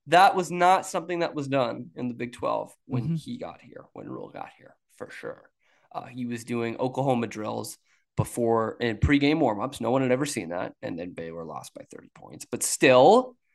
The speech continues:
Speaker 1: uh,
Speaker 2: Mm-hmm.
Speaker 1: that is something they're gonna eat up at Nebraska. And again,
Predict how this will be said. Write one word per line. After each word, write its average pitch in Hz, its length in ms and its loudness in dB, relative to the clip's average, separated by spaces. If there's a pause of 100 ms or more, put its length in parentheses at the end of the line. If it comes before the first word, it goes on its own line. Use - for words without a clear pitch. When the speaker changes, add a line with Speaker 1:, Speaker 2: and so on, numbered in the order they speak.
(340)
Speaker 1:
uh, 117 340 0
Speaker 2:
Mm-hmm. 120 140 -14
Speaker 1:
that 147 240 6
is 160 80 2
something 147 320 0
they're 127 160 2
gonna 120 260 -2
eat 139 260 -8
up 123 320 2 (220)
at - 160 -12
Nebraska. - 640 -8 (480)
And 131 540 2 (420)
again, 170 640 4